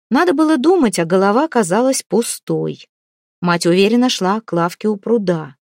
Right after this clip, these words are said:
Светофор впереди замигал, Павел, злясь, остановил машину. С лавки должно быть видно кафе, в котором Юлий купил воду.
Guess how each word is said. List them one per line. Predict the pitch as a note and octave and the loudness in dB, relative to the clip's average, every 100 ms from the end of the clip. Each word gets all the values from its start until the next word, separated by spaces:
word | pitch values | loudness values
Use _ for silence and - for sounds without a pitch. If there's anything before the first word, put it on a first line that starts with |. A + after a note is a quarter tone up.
| _ _ _ | _ _ _
Светофор | - A3 C#4+ B3+ F#3+ | -6 -4 -4 -2 -4
впереди | F3 F3+ F#3 F3+ | -4 -4 -4 -2
замигал, | E3 F3+ F3+ G#3 B3 | -2 -2 -2 -2 -2
Павел, | A3+ F3 E3+ E3 | -2 -2 -2 -2
злясь, | D#3+ F3 E3+ | -2 -2 -2
остановил | D#3+ - E3 E3+ E3+ | -6 -6 -4 -2 -2
машину. | E3+ F3 - C4 B3+ B3+ _ _ _ _ _ - | -2 -4 -2 -2 -2 -4 _ _ _ _ _ -8
С | - | -2
лавки | D#4+ - | -2 0
должно | C4 C#4+ B3+ C#4+ D4 | 0 0 2 0 0
быть | A3 C4+ C4 - | 0 0 -2 -6
видно | G3+ C4 A3+ C4+ | -2 -2 0 -2
кафе, | C4+ C4+ - - A3 D#3 _ _ _ | -2 -6 -6 -2 -2 -2 _ _ _
в | - | -8
котором | E3 D#3+ F3 | -4 -2 -2
Юлий | F3+ G3 F3 E3+ | 0 0 -2 -2
купил | - F#3+ G3+ G3 | -4 -6 -2 -2
воду. | F#3+ F#3 F3 C#3 C#3 D#3 | -2 -2 -2 -4 -12 -16